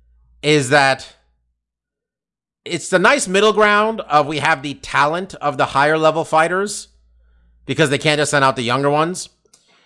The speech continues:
But we also don't have anybody with so much to lose that they're fighting risk averse. And a lot of these guys are right on the edge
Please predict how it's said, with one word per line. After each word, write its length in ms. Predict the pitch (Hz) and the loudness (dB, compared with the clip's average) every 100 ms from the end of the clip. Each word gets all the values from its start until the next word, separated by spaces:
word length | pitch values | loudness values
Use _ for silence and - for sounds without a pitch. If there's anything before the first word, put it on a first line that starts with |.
| _ _ _ - | _ _ _ 0
But 320 | 160 165 - | 2 2 0
we 140 | 170 | -2
also 560 | 180 233 226 240 208 139 _ _ | 2 2 2 0 0 -4 _ _
don't 260 | 165 202 240 | 2 4 4
have 260 | 208 226 170 | 2 2 0
anybody 560 | 170 185 180 185 190 | -2 2 2 2 -2
with 200 | 175 143 | -4 -4
so 220 | - 151 | -2 -2
much 220 | 165 180 - | 0 -2 -2
to 120 | 165 | -2
lose 640 | 143 147 175 196 - - _ _ _ _ _ _ _ _ _ _ _ | 0 0 -2 -4 -8 -14 _ _ _ _ _ _ _ _ _ _ _
that 200 | 120 143 | -2 -2
they're 140 | 151 139 | 0 -2
fighting 400 | - 156 151 123 | 2 0 0 -2
risk 260 | 139 - | -4 -4
averse. 600 | 131 104 98 65 - - _ _ _ _ _ _ _ - | -6 -6 -8 -8 -14 -14 _ _ _ _ _ _ _ -6
And 100 | 151 | 2
a 80 | 156 | 4
lot 240 | 156 180 | 6 6
of 60 | 226 | 6
these 180 | 226 175 | 0 0
guys 320 | 180 175 165 | 4 4 4
are 120 | 156 | 0
right 280 | 135 139 151 | 2 2 2
on 100 | 156 | 2
the 160 | 143 131 | 0 0
edge 500 | 131 147 147 - | 0 -2 -8 -18